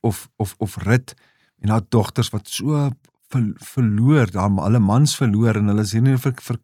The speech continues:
vreemde land en, en dan is dit die gesed, die loving kindness van God wat, wat die verandering bring. En, ehm, Samuel met Mephibosheth is dieselfde, dan,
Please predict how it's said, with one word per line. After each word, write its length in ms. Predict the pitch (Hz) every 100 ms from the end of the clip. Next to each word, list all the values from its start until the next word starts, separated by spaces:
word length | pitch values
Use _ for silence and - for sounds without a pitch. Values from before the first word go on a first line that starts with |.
| - _
vreemde 360 | - 139 139 131
land 300 | 98 107 101
en, 140 | 107 - - _ _ _ _ _ -
en 140 | 110
dan 180 | 107 120
is 120 | 120
dit 140 | 131 101
die 120 | - 110
gesed, 600 | - 120 - 151 131 -
die 180 | 117 117
loving 320 | 110 117 123
kindness 500 | 123 123 131 151 127
van 160 | 117 98
God 320 | - 120 92
wat, 260 | 104 101 _ _ _ _ _ _
wat 180 | - 117
die 100 | 120
verandering 560 | - 120 - 127 135 113
bring. 320 | 98 107 95 95 -
En, 460 | 101 107 104 101 -
ehm, 240 | 101 98 90 _ _ _ _
Samuel 520 | 107 - 123 135 139
met 220 | 127 110
Mephibosheth 800 | 104 110 117 95 98 113 - 170
is 120 | 127 -
dieselfde, 600 | 107 117 104 - 101 87 _ - - 95
dan, 280 | 104 101